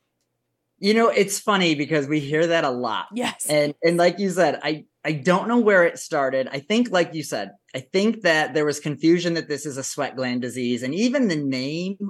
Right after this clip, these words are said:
Speaker 1: of it is kind of a not great name because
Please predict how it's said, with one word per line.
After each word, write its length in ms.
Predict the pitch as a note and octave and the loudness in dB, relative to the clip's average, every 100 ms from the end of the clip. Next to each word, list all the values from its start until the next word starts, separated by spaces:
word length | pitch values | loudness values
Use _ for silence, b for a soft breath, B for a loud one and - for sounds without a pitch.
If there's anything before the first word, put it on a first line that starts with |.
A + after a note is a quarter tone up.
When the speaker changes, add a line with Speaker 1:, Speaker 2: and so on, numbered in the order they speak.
| - | -6
Speaker 1:
of 180 | G3 G3 | -6 -4
it 220 | G#3+ - | -6 -6
is 140 | D#3 C3 | -10 -12
kind 480 | - C3+ C#3 E3 | -14 -8 -6 -2
of 80 | E3 | -2
a 80 | C#3+ | 0
not 340 | C3 C#3 C#3+ | 0 -2 -2
great 280 | C3 C#3+ B2 | -4 -4 -4
name 460 | A#2+ A#2+ B2+ C#3 D3+ | -4 -4 -4 -4 -6
because 380 | C3+ C#3 A#2+ | -6 -6 -6